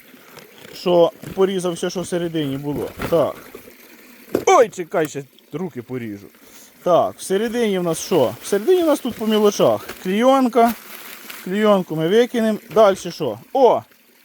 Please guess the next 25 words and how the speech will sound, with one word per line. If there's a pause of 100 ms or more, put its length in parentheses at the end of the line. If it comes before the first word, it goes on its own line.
(200)
Ножик (800)
К
дев'ять,
розпаковував
ножик
А
К
дев'ять. (320)
Коротше,
прикиньте,
народ,
прикол.
Ножики
були
по
дев'яносто
п'ять,
вже
по
сто
одинадцять. (340)
Інфляція. (500)
Щоб
не
цей.